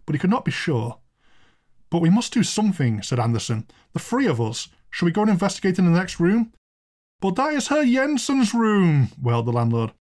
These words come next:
"It is no use, he has come from there himself." "I am not so sure," said Jensen. "I think this gentleman is right. We must go and see." The only weapons of defense that could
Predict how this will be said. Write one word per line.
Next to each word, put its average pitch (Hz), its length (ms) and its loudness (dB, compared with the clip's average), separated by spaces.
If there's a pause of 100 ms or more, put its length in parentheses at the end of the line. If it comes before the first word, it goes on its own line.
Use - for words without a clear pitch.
(280)
"It 165 80 0
is 185 120 2
no 240 300 2
use, 185 380 2
he 156 60 0
has 151 100 0
come 247 200 -4
from 277 180 -2
there 156 180 2
himself." 214 720 -2 (560)
"I 247 160 2
am 180 220 4
not 156 160 0
so 202 220 -2
sure," 196 540 -2 (120)
said 117 220 -4
Jensen. 113 400 -2 (460)
"I 220 120 2
think 180 220 -2
this 165 100 0
gentleman 151 400 2
is 165 80 2
right. 180 340 -2 (120)
We 143 120 2
must 175 420 2
go 123 200 0
and 165 120 2
see." 139 440 -2 (640)
The 143 120 -4
only 233 220 2
weapons 226 320 0
of 185 80 0
defense 175 320 0
that 147 120 -4
could 143 80 0